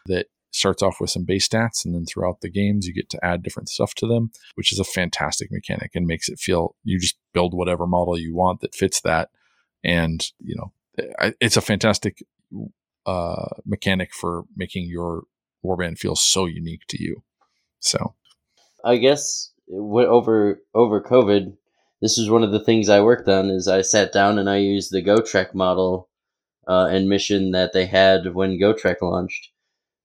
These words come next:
Speaker 2: uh, that you could pick up at a G W. And I sat down with that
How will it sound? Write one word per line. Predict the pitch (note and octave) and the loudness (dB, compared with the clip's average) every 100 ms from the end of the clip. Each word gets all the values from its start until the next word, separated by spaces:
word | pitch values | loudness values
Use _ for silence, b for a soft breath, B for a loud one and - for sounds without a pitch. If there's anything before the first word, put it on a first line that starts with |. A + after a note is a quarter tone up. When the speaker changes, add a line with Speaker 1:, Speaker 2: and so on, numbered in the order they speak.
| - | -2
Speaker 2:
uh, | F#2 F#2 | 2 2
that | F2+ | 2
you | F2+ | 2
could | G#2 G2 | 0 0
pick | G2+ | 0
up | G2+ | 4
at | F#2+ F2 | 4 4
a | |
G | E2+ F2+ | 0 -2
W. | F2 C#3 F#2 F2 F2+ G2+ _ _ - | 2 4 4 0 0 -4 _ _ -2
And | G2 G2+ G2 G2 F#2+ F#2 | 2 4 4 2 0 0
I | G2 F#2+ | 2 2
sat | - A2+ G#2 | 4 2 4
down | G#2+ A2+ G#2+ | 4 4 2
with | F#2+ | 0
that | F#2+ F#2 F2+ | 4 4 2